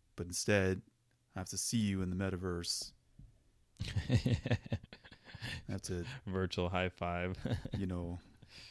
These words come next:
Speaker 1: that's how we gotta do it for now. But yeah, anyway, um, both albums, if you haven't heard them yet, check 'em out.
Speaker 2: Absolutely.
Speaker 1: And now, this is a definite, this is definitely a quick episode.
Speaker 2: Yeah.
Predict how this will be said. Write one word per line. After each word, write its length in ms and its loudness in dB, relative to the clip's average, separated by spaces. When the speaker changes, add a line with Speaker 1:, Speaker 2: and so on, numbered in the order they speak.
Speaker 1:
that's 160 -4
how 120 2
we 80 2
gotta 180 2
do 140 2
it 60 0
for 120 -6
now. 300 0
But 220 -2
yeah, 200 10
anyway, 460 8
um, 460 2
both 280 4
albums, 360 6
if 80 -6
you 80 0
haven't 180 2
heard 200 2
them 140 2
yet, 280 0
check 220 -2
'em 100 0
out. 440 6
Speaker 2:
Absolutely. 540 -2
Speaker 1:
And 600 0
now, 480 6
this 360 4
is 180 6
a 140 6
definite, 600 4
this 200 4
is 80 0
definitely 840 4
a 60 -2
quick 260 -4
episode. 480 -6
Speaker 2:
Yeah. 140 4